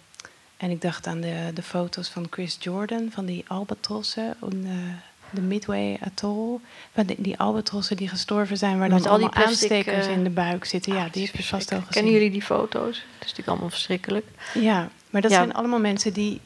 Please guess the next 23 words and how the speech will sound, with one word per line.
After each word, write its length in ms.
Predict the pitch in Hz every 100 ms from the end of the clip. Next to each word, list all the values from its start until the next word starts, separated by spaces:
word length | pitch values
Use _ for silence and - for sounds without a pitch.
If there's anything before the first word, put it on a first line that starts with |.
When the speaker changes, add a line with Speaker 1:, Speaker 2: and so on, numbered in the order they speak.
| _
Speaker 1:
ehm, 480 | - 190 185 180 180 180 175 175
wat 180 | 202 190
Donna 200 | 208 196
Haraway 500 | 196 196 208 190 185
noemt 120 | 175
Speaker 2:
Die 100 | 185
zijn 180 | 185 180
gestorven 580 | - - 196 196 214 196
omdat 220 | 185 185
ze, 180 | - 175 190 202 - - - -
van 240 | - 190
de 60 | 180
honger 320 | 196 220 202
eigenlijk, 360 | 190 - 190
omdat 200 | 185 233
Speaker 1:
Ja. 60 | 220
Speaker 2:
hun 140 | 190
magen 320 | 185 180 185 185
vol 240 | 185 180
zat 180 | 180 175
met 160 | 180
plastic, 420 | - 170 - 185
hè? 120 | -